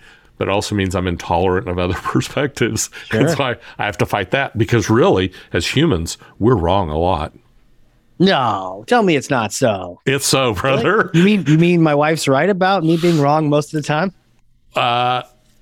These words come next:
Speaker 1: sh-, well, she's right about that, but she's still wrong about a lot of stuff.
Speaker 2: Oh,
Speaker 1: I'm just
Speaker 2: okay,
Speaker 1: saying.
Speaker 2: good.
Speaker 1: Yeah,
Speaker 2: Uh,
Speaker 1: and,
Speaker 2: we heard
Speaker 1: and,
Speaker 2: it here.
Speaker 1: and, and Missus
Speaker 2: <laughs>
Speaker 1: Casey,
Speaker 2: Hear
Speaker 1: please
Speaker 2: that, Tina?
Speaker 1: forgive me. Yeah,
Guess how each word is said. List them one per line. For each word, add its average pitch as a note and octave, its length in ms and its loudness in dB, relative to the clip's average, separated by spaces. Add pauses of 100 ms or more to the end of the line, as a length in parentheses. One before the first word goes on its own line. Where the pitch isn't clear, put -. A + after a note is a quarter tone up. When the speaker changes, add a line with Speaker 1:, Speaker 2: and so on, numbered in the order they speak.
(220)
Speaker 1:
sh-, - 200 -4
well, A#2+ 160 4
she's E3 240 0
right A3+ 200 2
about G3 260 0
that, B3+ 180 0
but A#2+ 80 -2
she's C3 180 0
still A3+ 220 2
wrong F3 320 4
about A#2+ 180 0
a - 20 0
lot B2+ 200 0
of G#2 60 0
stuff. - 300 0
Speaker 2:
Oh, C#3+ 120 0
Speaker 1:
I'm B2+ 80 0
just C3 240 0
Speaker 2:
okay, D#3 240 0
Speaker 1:
saying. E2 100 -4
Speaker 2:
good. - 80 -12 (300)
Speaker 1:
Yeah, C3 140 2
Speaker 2:
Uh, A2 40 0
Speaker 1:
and, C#3 100 0
Speaker 2:
we D#3 60 0
heard E3+ 120 0
Speaker 1:
and, F3+ 120 0
Speaker 2:
it D3+ 60 -2
here. C#3 320 0 (260)
Speaker 1:
and, B2+ 280 -2
and B2 300 2
Missus C3+ 280 2
Speaker 2:
<laughs> - 20 -14
Speaker 1:
Casey, D#3+ 300 0
Speaker 2:
Hear F3 100 4
Speaker 1:
please F#3+ 180 4
Speaker 2:
that, C3 80 2
Tina? E3+ 220 2
Speaker 1:
forgive A#2+ 380 -4
me. E3+ 100 -2
Yeah, B2+ 380 0